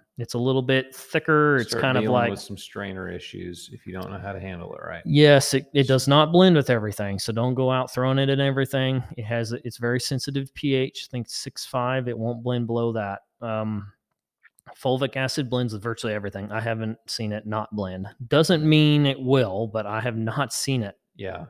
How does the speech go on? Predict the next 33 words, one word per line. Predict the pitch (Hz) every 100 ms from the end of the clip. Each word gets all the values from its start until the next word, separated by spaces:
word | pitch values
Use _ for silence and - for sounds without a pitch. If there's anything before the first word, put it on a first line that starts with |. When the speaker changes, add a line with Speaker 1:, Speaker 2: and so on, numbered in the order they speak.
| _
Speaker 2:
If | 110 117
Speaker 1:
Yeah. | 120
Speaker 2:
you, | 135
if | 117 131
you're | 135
already | 131 123
running | 110 120 113
a | 98
really | 92 101 104
hot, | 95 104 101 98 - _ _ _ -
uh, | 95 90 87 87 -
chemical. | 117 92 - 50 - _ _ _ _ _ _
Speaker 1:
Yeah, | 139 123
so | 101 -
fulvic | 104 127 131 139 131
will | 113
heat | 120 120
it | 104 - _ _
Speaker 2:
Yeah. | 92 87
Speaker 1:
even | 123 127
more. | 113 95
Speaker 2:
It | -
heats | 107 104 107 117
it | 107
up. | 104 85
So | - 98 95 - _ _ - 104
d-, | 110 - 110 -
don't | - 113 120 - - _
just, | - 110 - -
and, | 110 107
and | 123 120
don't, | 151 139 117 - - _ _ _ _ _
this, | 139 151